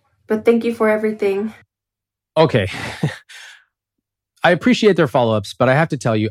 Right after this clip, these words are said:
Speaker 2: I wasn't really satisfied with what they said. I wasn't sure what they were actually going to do. So we sat on this episode for a month, and I asked my team to reach back out to Kevin and April to get another follow-up,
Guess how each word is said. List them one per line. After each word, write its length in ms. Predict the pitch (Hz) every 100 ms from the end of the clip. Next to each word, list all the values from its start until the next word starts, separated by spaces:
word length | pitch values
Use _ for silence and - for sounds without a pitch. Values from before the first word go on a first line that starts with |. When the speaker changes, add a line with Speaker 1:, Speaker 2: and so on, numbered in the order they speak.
| -
Speaker 2:
I 120 | 135
wasn't 420 | 156 202 202 196 - _ _
really 260 | 143 147 131
satisfied 640 | 110 110 101 101 107 98
with 200 | 92 92
what 160 | 98 90
they 120 | 90
said. 240 | 85 82 85
I 60 | 123
wasn't 300 | 180 196 170
sure 260 | - 139
what 280 | 107 113 104
they 80 | 107
were 160 | 101 -
actually 320 | 110 - 123
going 200 | 110 107
to 60 |
do. 300 | 92 92 85 - _ _ _ _ _ _
So 120 | -
we 120 | 113 131
sat 300 | - 196 208
on 120 | 175
this 160 | 160 -
episode 500 | 135 131 - 117 101
for 200 | 117 104
a 60 |
month, 380 | 98 101 92 90 -
and 100 | 104
I 160 | 104 -
asked 340 | 131 147 -
my 140 | 147 135
team 320 | - 117 101
to 120 | 101
reach 500 | 92 95 147 175 -
back 240 | 131 110
out 160 | 113 104
to 60 | 107
Kevin 340 | - 110 107
and 100 | 107 101
April 320 | 92 - 92
to 140 | -
get 240 | 98 110 -
another 600 | 131 131 156 175 185 185
follow-up, 480 | 160 - 120 101 87